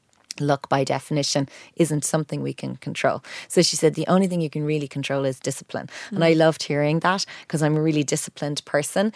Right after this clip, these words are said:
Speaker 1: So it was almost like she was telling me what I wanted to hear, which is just
Speaker 2: Mm-hmm.
Speaker 1: keep going. Like, the discipline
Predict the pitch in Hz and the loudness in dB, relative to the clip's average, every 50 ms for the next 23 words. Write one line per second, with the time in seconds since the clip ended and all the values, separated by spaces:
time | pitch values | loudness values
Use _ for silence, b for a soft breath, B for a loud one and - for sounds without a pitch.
0 | B B B - - 165 - 165 156 175 165 165 165 160 160 - - 165 151 147 | B B B 2 2 2 4 4 4 4 4 4 2 2 0 2 4 4 4 4
1 | 151 B B B B B B - - 175 156 151 - - 175 160 165 160 156 151 | 4 B B B B B B 0 2 2 2 2 2 2 2 2 4 2 2 2
2 | 143 151 147 147 147 147 147 151 - - 147 - 131 127 165 160 160 151 151 151 | 2 4 4 4 4 4 2 2 -2 -4 -6 -6 -6 -4 -2 0 2 2 2 2
3 | 139 - 151 151 - - 151 147 214 175 190 202 185 165 - - 156 - - - | 0 0 -2 -4 -4 -4 -2 -2 -2 -2 -2 -4 -4 -4 -6 -8 -10 -6 -2 0
4 | 151 151 156 156 151 151 147 139 127 143 139 - _ - 147 131 151 147 - - | 2 2 4 2 2 0 0 0 0 -2 -2 -2 _ -4 -2 0 -2 -2 -2 -6
5 | 135 - - 160 151 147 147 143 | -10 -6 -4 -2 -2 0 -2 -4